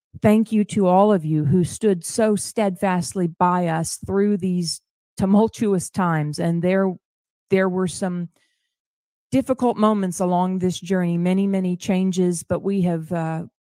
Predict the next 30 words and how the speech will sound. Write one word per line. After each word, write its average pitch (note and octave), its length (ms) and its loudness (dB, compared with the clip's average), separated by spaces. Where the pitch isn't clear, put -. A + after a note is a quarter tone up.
continued F#3+ 680 0
to G3 160 -2
stand, F3+ 460 -4
stand A#3 340 -4
strong, F3+ 560 -2
knowing G3+ 680 0
that F#3 160 -2
it A3 160 0
is, B3 340 -4
it C4 140 -2
is C4 140 -2
right. A#3 540 -6
It B3+ 100 0
is B3+ 160 2
not C4 140 2
only C4+ 240 0
right, A#3+ 300 -2
it A#3+ 160 -4
is A#3 140 -2
necessary G#3+ 840 -2
for G#3 160 2
citizens G#3+ 800 0
to B3+ 100 -2
stand G#3 680 -2
for A3 200 2
lawful A3 440 2
elections, A3+ 540 0
for G#3 160 0
trustworthy G#3+ 760 -2
elections. G#3+ 640 -2